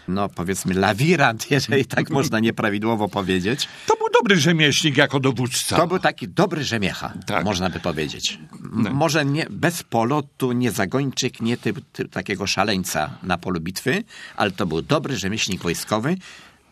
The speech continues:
Speaker 1: Tylko raz był pokonany nad Berezyną.
Speaker 2: A tak?
Speaker 1: Tylko
Speaker 2: Właśnie
Speaker 1: raz, w
Speaker 2: tak.
Speaker 1: tysiąc osiemset dwunastym roku. Wcześniej nie zdarzało
Speaker 2: Nie
Speaker 1: mu
Speaker 2: tylko
Speaker 1: się
Speaker 2: on
Speaker 1: ponieść.
Speaker 2: wtedy, nie tylko on.
Speaker 1: Nie
Speaker 2: Tak,
Speaker 1: zdarzyło
Speaker 2: no
Speaker 1: mu
Speaker 2: to
Speaker 1: się,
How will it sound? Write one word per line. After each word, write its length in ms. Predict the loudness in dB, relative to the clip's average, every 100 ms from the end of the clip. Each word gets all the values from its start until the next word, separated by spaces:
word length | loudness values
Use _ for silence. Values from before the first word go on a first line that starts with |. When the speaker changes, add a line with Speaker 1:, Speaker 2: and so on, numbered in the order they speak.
| 0
Speaker 1:
Tylko 320 | 0 0 -4
raz 220 | -4 -6
był 180 | -6 -6
pokonany 560 | -6 -8 -6 -6 -8 -8
nad 160 | -6
Berezyną. 520 | -4 -4 -6 -8 -10 -16 _ _ _ -20 _ _ -6
Speaker 2:
A 120 | -4
tak? 420 | 0 -2 -2 -12 -14 -2
Speaker 1:
Tylko 240 | 0 2
Speaker 2:
Właśnie 200 | 0 2
Speaker 1:
raz, 100 | 2
w 40 | 0
Speaker 2:
tak. 100 | -2
Speaker 1:
tysiąc 300 | 0 0 -2
osiemset 420 | -2 0 0 -2
dwunastym 460 | 0 -2 -2 0 0
roku. 340 | -2 -2 -4 -6 -18 -10
Wcześniej 440 | -2 0 2 0
nie 140 | -2 -2
zdarzało 260 | 0 4
Speaker 2:
Nie 80 | 4
Speaker 1:
mu 60 | 4
Speaker 2:
tylko 200 | 2 4
Speaker 1:
się 60 |
Speaker 2:
on 60 | 4
Speaker 1:
ponieść. 200 | 2 0
Speaker 2:
wtedy, 300 | -6 -6 -2
nie 160 | -2 0
tylko 360 | -2 -4 -8
on. 120 | -2
Speaker 1:
Nie 120 | 2 2
Speaker 2:
Tak, 80 |
Speaker 1:
zdarzyło 240 | 2 2 2
Speaker 2:
no 60 |
Speaker 1:
mu 60 | 2
Speaker 2:
to 40 | 0
Speaker 1:
się, 140 | 0